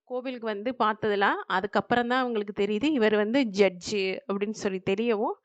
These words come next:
அந்த ஊழியர்களுக்கு என்ன பேசுறதுனே தெரியாம வாயடிச்சு ஓரமா அப்படியே நிக்க ஆரம்பிச்சிட்டாங்க.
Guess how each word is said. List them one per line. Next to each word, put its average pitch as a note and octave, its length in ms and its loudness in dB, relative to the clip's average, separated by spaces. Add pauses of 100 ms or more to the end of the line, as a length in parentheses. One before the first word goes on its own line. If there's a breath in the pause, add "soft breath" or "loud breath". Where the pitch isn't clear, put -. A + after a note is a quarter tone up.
(340 loud breath)
அந்த A#3 420 -8
ஊழியர்களுக்கு A#3+ 640 0
என்ன G#3+ 320 0
பேசுறதுனே A3 560 0
தெரியாம A3 500 0
வாயடிச்சு A3 520 0
ஓரமா G#3 360 2
அப்படியே G#3 200 2
நிக்க G#3 220 -2
ஆரம்பிச்சிட்டாங்க. F#3+ 600 0